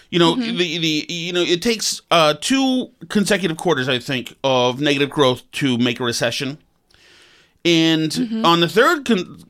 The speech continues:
Speaker 1: quarter, uh, there was positive growth. So Bush kept going around pitching to people that the recession was technically over. Meanwhile,
Speaker 2: Yeah.
Speaker 1: people are hurting. So
Speaker 2: Right.
Speaker 1: don't tell them the recession's over, 'cause for me,
Speaker 2: Yeah.
Speaker 1: it's not over.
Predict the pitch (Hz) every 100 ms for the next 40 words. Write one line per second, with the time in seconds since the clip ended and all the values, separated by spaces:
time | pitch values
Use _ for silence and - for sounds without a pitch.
0 | _ _ _ - _ _ _ - 170 143
1 | 165 170 _ - 165 160 160 156 170 190
2 | - 247 320 302 190 135 110 - - -
3 | 196 170 262 - - - 220 240 220 208
4 | 240 226 - 285 - 262 190 175 135 156
5 | 160 - - - 190 180 190 185 - 285
6 | - 185 170 214 202 208 208 208 277 254
7 | - _ _ - - _ - 208 320 311
8 | 202 185 202 240 247 233 220 247 339 269
9 | 143 - _ _ _ _ _ _ - 220
10 | 320 330 - 269 359 359 330 254 240 302
11 | 330 294 220 180 160 175 214 208 226 233
12 | 285 269 185 233 254 320 214 117